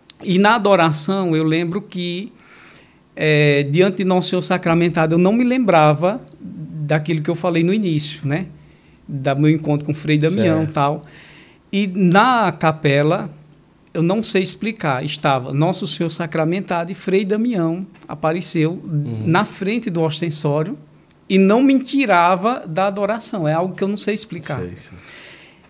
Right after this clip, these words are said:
Speaker 1: E Frei Damião apareceu naquela experiência pra mim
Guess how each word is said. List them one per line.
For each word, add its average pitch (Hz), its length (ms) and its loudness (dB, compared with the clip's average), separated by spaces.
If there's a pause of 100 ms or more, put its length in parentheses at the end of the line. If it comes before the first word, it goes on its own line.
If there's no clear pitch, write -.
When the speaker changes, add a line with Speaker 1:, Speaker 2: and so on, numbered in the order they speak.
Speaker 1:
E 208 180 0
Frei 247 240 4
Damião 208 280 2
apareceu 190 800 2
naquela 160 340 0
experiência 156 640 0
pra 185 200 -2
mim 208 300 -2